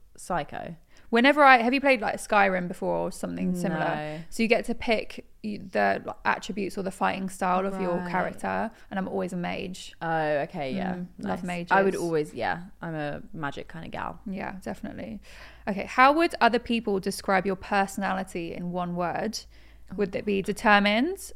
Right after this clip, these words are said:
Speaker 2: brave, happy, or tough?
Speaker 1: Oh, they're all too nice. Nah, anyone I pick is just self-centered.
Speaker 2: Mine would be moody, so.
Speaker 1: <laughs> Yeah, I'm like, none of the above.
Speaker 2: <laughs> Yeah.
Speaker 1: Um, p-, not brave.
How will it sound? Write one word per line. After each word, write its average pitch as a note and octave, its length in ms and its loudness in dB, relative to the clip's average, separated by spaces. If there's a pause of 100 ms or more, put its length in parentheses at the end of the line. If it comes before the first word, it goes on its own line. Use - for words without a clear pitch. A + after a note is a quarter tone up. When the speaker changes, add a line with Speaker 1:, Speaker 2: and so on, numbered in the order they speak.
(100)
Speaker 2:
brave, G3 840 2
happy, F#3+ 680 -2
or - 160 -6
tough? - 440 -8 (1160)
Speaker 1:
Oh, B3+ 120 2
they're C#4+ 160 6
all D4 140 2
too C4 220 2
nice. B3 600 2
Nah, F#3+ 180 0
anyone B3 320 4
I G#3 80 8
pick A3 320 2
is F3+ 140 -2
just F#3+ 180 0
self-centered. G3 680 0 (300)
Speaker 2:
Mine C4 120 8
would A#3+ 100 4
be G#3 120 2
moody, F#3+ 360 0
so. G#3+ 200 -4
Speaker 1:
<laughs> - 80 -4
Yeah, F#4 680 12
I'm B3+ 140 10
like, C4 160 8
none B3 300 6
of A#3+ 140 2
the G#3+ 100 6
above. E3 360 4
Speaker 2:
<laughs> D4+ 140 4
Yeah. A#3 360 8 (220)
Speaker 1:
Um, A3 640 6 (2750)
p-, - 180 -16
not G#3+ 260 -4
brave. C#3+ 640 -2